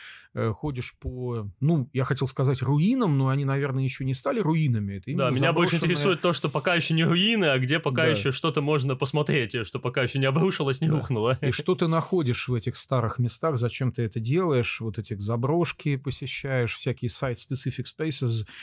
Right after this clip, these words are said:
Speaker 1: которые, наверное, в них какая-то концентрация смысла, да, есть,
Speaker 2: Абсолютно,
Speaker 1: да?
Speaker 2: да, сейчас расскажу про концентрацию смысла. Дело в том, что,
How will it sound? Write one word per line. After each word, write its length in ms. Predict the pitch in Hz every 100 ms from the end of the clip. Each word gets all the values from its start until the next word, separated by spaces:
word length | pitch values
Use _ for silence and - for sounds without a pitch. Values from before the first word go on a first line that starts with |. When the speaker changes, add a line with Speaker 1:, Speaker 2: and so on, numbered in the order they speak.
| - - -
Speaker 1:
которые, 920 | - 113 - 139 139 131 131 131 127 120
наверное, 520 | 127 131 175 180 175
в 120 | 135
них 160 | 151 160
какая-то 340 | 160 170 -
концентрация 720 | 135 147 156 165 160 - 139 139
смысла, 500 | - 165 135 - 87
да, 180 | 120
есть, 360 | 127 131 135 170
Speaker 2:
Абсолютно, 320 | 196 151 135
Speaker 1:
да? 0 |
Speaker 2:
да, 200 | 143 127
сейчас 340 | 110 - 127 131
расскажу 400 | 123 139 139 135
про 100 | 120
концентрацию 540 | 127 - 131 139 147
смысла. 340 | - 254 - 131
Дело 180 | 180
в 60 | 185
том, 140 | 190
что, 260 | 165 170 156